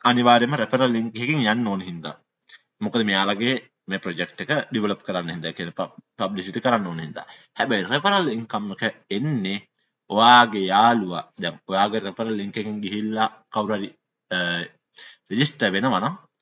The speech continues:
ඒ රෙජිස්ටර් වෙන යාළුවා, අ, මේක ඇතුලේ ට්‍රේඩ් කෙරුවොත් විතරයි ඔයාට යම්කිසි යූ එස් ඩී සී ප්‍රමාණයක් හම්බ වෙන්නේ.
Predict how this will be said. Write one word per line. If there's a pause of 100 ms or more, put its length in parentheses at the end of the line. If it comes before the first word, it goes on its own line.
(280)
ඒ
රෙජිස්ටර්
වෙන
යාළුවා, (680)
අ, (600)
මේක
ඇතුලේ
ට්‍රේඩ් (100)
කෙරුවොත් (100)
විතරයි (160)
ඔයාට
යම්කිසි (160)
යූ
එස්
ඩී
සී (100)
ප්‍රමාණයක්
හම්බ
වෙන්නේ.